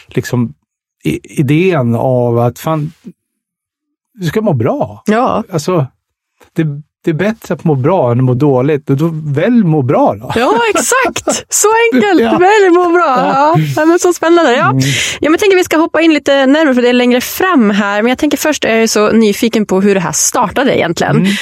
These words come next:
Speaker 2: För som sagt, du driver ju ett bolag här sedan över tjugo år tillbaka som heter Elixir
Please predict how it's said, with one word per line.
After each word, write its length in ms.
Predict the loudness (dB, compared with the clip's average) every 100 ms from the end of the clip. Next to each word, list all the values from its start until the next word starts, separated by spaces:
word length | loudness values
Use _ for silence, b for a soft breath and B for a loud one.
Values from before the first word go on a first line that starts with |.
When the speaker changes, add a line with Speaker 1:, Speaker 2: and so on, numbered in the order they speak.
| B -4
Speaker 2:
För 100 | -2
som 100 | 0
sagt, 160 | -2
du 80 | -2
driver 280 | 0 2 2
ju 60 |
ett 100 | 0
bolag 300 | 0 0 2
här 140 | 0 -2
sedan 160 | -2
över 160 | -2 -2
tjugo 500 | -2 0 0 2 2
år 140 | 0
tillbaka 480 | 0 -2 -2 -2 -6
som 120 | -4 -4
heter 200 | -2 -2
Elixir 360 | -2 -2 -2